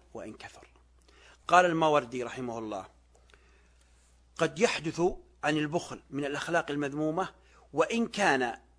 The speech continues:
ذريعة إلى كل مذمة، أربعة أخلاق ناهيك بها ذما، وهي الحرص والشره وسوء الظن ومنع الحقوق. وإذ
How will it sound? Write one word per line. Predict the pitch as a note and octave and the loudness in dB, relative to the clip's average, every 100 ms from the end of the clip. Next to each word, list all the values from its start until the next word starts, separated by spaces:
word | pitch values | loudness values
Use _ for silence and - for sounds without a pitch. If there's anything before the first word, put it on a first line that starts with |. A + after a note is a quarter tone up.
| - | -4
ذريعة | C#3+ E3 F3 D#3+ E3+ | 0 2 2 2 0
إلى | F3+ - D3 D3 | -4 -2 0 0
كل | F#3 E3 | 0 0
مذمة، | D3+ C#3+ C#3 C3+ F#3 - - D3+ | 2 2 2 0 -2 -6 -10 -6
أربعة | C3+ B2+ - | -6 -8 -10
أخلاق | - A#2+ G#2 - | -10 -8 -8 -8
ناهيك | C3 B2+ A#2+ E3 D3 - F3 - - | -4 -4 -4 -6 -6 -4 -4 -6 -8
بها | D3 C3+ | -4 -2
ذما، | B2+ B2 A2 G#2+ - | -2 -2 -4 -4 0
وهي | D3+ A#2 G#2+ - - - - - | 0 0 -8 -12 -20 -20 -20 -16
الحرص | - C#3+ C#3 F3 G#3+ _ _ _ _ | -10 -8 -6 -6 -8 _ _ _ _
والشره | A#2+ A#2+ - D3+ F#3+ - _ _ | -8 -4 -2 -2 -4 -6 _ _
وسوء | B2+ - D3+ - | -6 -4 -4 -4
الظن | B2 D3+ G3 G3 - - | -4 -2 -2 -4 -16 -6
ومنع | C3+ F3+ C3 | -2 -2 -4
الحقوق. | - A#2+ A2+ - - - _ - - - - | -10 -4 -4 -4 -12 -20 _ -20 -20 -20 -20
وإذ | - C3+ - B3+ G3+ | -4 0 2 0 -4